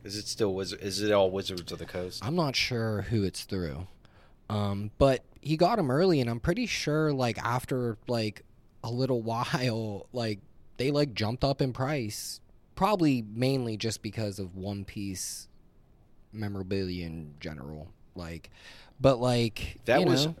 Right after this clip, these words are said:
Speaker 1: that is and was our version of the E F T,
Speaker 2: <laughs>
Speaker 1: right?
Speaker 2: Yeah.
Speaker 1: The
Speaker 2: Trading cards.
Speaker 1: Yeah, the
Speaker 2: Uh, basketball, sports cards, everything.
Speaker 1: Yeah, but the E F T, the, the difference is, is that cards will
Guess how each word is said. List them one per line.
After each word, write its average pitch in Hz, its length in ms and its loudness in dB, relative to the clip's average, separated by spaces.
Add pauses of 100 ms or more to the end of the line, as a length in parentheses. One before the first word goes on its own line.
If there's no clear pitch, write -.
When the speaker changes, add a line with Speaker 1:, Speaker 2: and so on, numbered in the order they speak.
(140)
Speaker 1:
that 123 220 0
is 127 640 -4
and 98 320 -6
was 98 580 2 (100)
our 104 220 2
version 92 640 -2 (360)
of 90 200 -4
the 87 180 -10
E 92 200 -6
F - 240 -6
T, - 420 -12 (260)
Speaker 2:
<laughs> - 360 -10
Speaker 1:
right? 131 400 6
Speaker 2:
Yeah. 160 180 4 (500)
Speaker 1:
The 117 180 4 (280)
Speaker 2:
Trading 120 400 0
cards. 98 500 0
Speaker 1:
Yeah, 113 340 4 (160)
the 117 100 6
Speaker 2:
Uh, 104 140 0
basketball, 113 840 -2
sports 117 400 -2
cards, 120 320 0
everything. 107 600 -2 (180)
Speaker 1:
Yeah, 107 360 4
but 107 160 2
the 117 180 -2
E 147 240 2
F 139 260 4
T, 110 500 -4 (300)
the, 104 80 -6
the 98 160 -6
difference 131 500 2
is, 98 260 -2
is 92 120 -12
that 101 200 -2
cards 120 460 2
will 101 140 -6